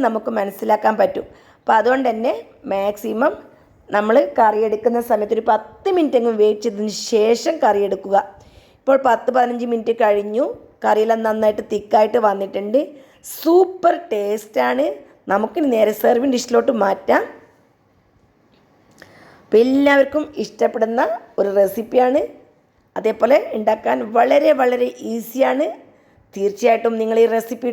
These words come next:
ട്രൈ ചെയ്ത് നിങ്ങളുടെ അഭിപ്രായങ്ങളും നിർദ്ദേശങ്ങളും എനിക്ക് അറിയിക്കണം. നല്ലതാണേലും മോശമാണേലും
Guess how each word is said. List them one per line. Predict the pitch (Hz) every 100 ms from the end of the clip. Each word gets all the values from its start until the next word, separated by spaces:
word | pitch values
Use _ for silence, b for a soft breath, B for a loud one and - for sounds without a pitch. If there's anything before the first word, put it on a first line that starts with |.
| 240
ട്രൈ | 220 214 220 247
ചെയ്ത് | 240 311 -
നിങ്ങളുടെ | 208 202 202 220 196
അഭിപ്രായങ്ങളും | 208 262 - 277 262 254 220
നിർദ്ദേശങ്ങളും | 214 208 233 233 226 226 220 196
എനിക്ക് | 202 202 208
അറിയിക്കണം. | 208 226 233 285 - - b b b b b _ _ _ _ _ _ _ _ _ _ _ _ _ _ _ _ _ -
നല്ലതാണേലും | 269 302 330 320 320 320 320 -
മോശമാണേലും | 208 226 262 226 214 220